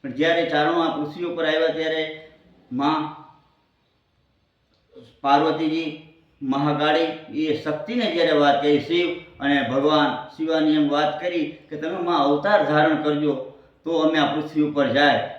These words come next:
ચારણે શિવનો ગણ છે અને માએ એનું માન રાખ્યું કે હા દીકરા, અમે તમારા ઘરે અવતાર લેશો. તો આદિ અનાદિ આવળમાંથી માંડીને અત્યારે વર્તમાન સમયમાં હાલમાં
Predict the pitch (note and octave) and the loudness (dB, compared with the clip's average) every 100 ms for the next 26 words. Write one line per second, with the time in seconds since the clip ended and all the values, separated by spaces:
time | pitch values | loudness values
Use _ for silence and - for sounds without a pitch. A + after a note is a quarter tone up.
0 | - C#3+ D#3 D3+ C3+ - D#3+ D#3 C#3 C#3+ | -2 2 2 2 0 -2 -2 -2 0 -2
1 | D#3 D3+ C#3 C3+ C#3+ D3 D3 C3+ C#3 D3 | -2 -2 -2 0 0 4 4 2 0 0
2 | C#3 D3 D3 D3+ C#3+ - - _ C3 B2+ | 2 0 0 -2 -6 -12 -20 _ -4 2
3 | C#3+ C#3+ D3 D3 C#3 - - - C3 C#3 | 2 2 0 0 0 -2 -6 -14 -4 -4
4 | C#3 C#3+ C#3 C3+ C#3 C3+ - D3 D3 D3 | -2 0 0 2 2 2 2 0 0 0
5 | D3+ - D3+ - C#3 G#3 G#3+ G3+ F3 E3+ | -2 -4 -2 0 0 0 0 2 0 2
6 | D#3 D3+ D#3+ D3+ D3 D3 D3 D3+ C#3+ C#3+ | 4 4 4 2 0 0 0 0 0 -2
7 | C#3 C3 C3 E3+ G3+ A3+ - D#3+ D#3 D3 | -2 0 -2 0 0 0 -2 -2 0 2
8 | B2+ C3 F3 E3 C3+ - | 2 4 4 2 0 -4